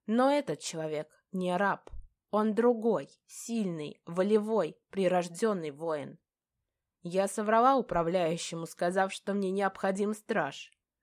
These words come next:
Для чего он девчонке-поисковику? Мы не справимся. Нам не сойтись характерами. Он никогда не покорится какой-то девице. Если не прикончит физически, то задавит эмоционально.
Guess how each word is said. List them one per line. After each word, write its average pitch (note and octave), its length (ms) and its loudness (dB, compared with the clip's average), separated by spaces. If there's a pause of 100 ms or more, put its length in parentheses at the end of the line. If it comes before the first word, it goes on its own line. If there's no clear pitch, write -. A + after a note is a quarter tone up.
(120)
Для G3 200 2
чего D4+ 260 0
он A3+ 120 4
девчонке-поисковику? F#3 1400 -4 (480)
Мы F3+ 220 0
не G3 140 0
справимся. A3 800 0 (320)
Нам G3 280 2
не A3+ 80 0
сойтись A3+ 440 -2
характерами. F3 800 -2 (360)
Он F#3+ 220 0
никогда G#3+ 480 2
не A#3+ 120 2
покорится A3+ 600 0
какой-то G3 460 -4
девице. F3 680 -8 (580)
Если F3 400 -4
не F#3 160 -2
прикончит F#3 560 -2
физически, F#3 840 -6 (160)
то F#3 120 2
задавит E3 600 0
эмоционально. E3 1000 -4